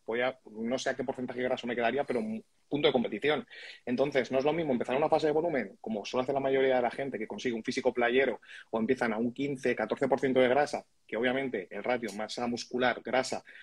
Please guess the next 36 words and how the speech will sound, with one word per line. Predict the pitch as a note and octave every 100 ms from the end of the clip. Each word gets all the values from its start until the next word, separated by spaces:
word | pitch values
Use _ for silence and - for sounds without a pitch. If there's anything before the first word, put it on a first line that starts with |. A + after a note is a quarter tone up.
| -
obviamente | A2+ A#2 A#2+
va | A2+
a |
favorecer | A#2 A#2+ A#2+ A#2
a |
la | A#2+
masa | A#2+
muscular, | A#2+ A2 B2 B2 G#2
dependiendo | G2+ G#2+ A2+
también | A#2
cómo | A2+
lo | A#2+
hagas, | B2+ A2
pero | A2
va | G#2+
a |
llegar | A2 A2+
un | A#2+
momento | A#2 B2+ B2+
que | G#2+
te | G2
vas | A2
a | A#2
saturar, | A#2+ B2+ A#2
por | A#2+
así | A#2
decirlo, | C3+ B2+ G2 -
y |
vas | G2 -
a |
ganar | A2 A2+
más | A#2
grasa | A#2 B2
que |
otra | A#2 A#2
cosa, | C3+ D3